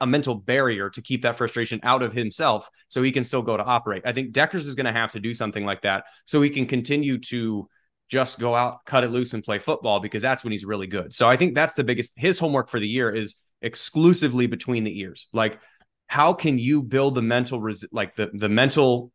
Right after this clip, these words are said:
resiliency to maintain calm when you, when all things are pointing towards you shouldn't be calm? Like,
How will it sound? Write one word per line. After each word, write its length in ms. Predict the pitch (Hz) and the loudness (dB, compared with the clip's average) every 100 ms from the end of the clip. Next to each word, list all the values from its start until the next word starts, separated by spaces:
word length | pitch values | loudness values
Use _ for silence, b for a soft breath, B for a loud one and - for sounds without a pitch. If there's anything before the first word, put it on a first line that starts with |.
| _ _ | _ _
resiliency 960 | 120 113 101 131 127 110 - 107 104 95 _ _ _ - | -4 -2 0 2 2 0 -4 -4 -4 -6 _ _ _ -8
to 480 | - 123 113 104 98 _ - | 0 2 2 -2 -6 _ -10
maintain 680 | 107 120 123 120 143 139 131 | -4 0 0 0 0 0 -2
calm 500 | - 131 123 113 104 | 0 2 2 0 -2
when 160 | 110 | -4
you, 240 | 104 104 - _ _ | -6 -8 -10 _ _
when 220 | 123 117 - | -4 -2 -2
all 220 | 135 135 131 | 2 4 4
things 380 | 127 117 101 - | 2 -2 -2 -4
are 200 | 110 - | -4 -2
pointing 360 | - 123 117 110 | 0 0 0 -4
towards 260 | 113 107 | -2 -2
you 140 | 113 107 | -2 -6
shouldn't 400 | - 120 104 87 | -2 -2 -2 -6
be 100 | 98 | -8
calm? 300 | - 90 - | -8 -8 -6
Like, 180 | 107 - | -4 -4